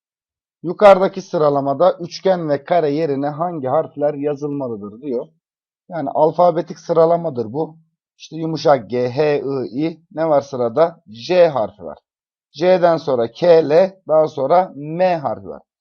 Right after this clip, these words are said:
Yani orada üçgen yerine J, kare yerine M harfinin yazılması gerekiyor.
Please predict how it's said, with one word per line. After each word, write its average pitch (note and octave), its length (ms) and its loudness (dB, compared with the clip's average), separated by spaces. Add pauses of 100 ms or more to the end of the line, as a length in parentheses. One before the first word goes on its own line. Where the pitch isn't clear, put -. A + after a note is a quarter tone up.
(220)
Yani D#3+ 240 0
orada D#3+ 420 2
üçgen D#3 480 -6
yerine G#2+ 360 -6
J, E3+ 400 -2 (400)
kare D#3+ 300 4
yerine C3 280 -6
M D#3 280 -6
harfinin D#3 760 -8
yazılması B2 580 -10
gerekiyor. G2 380 -14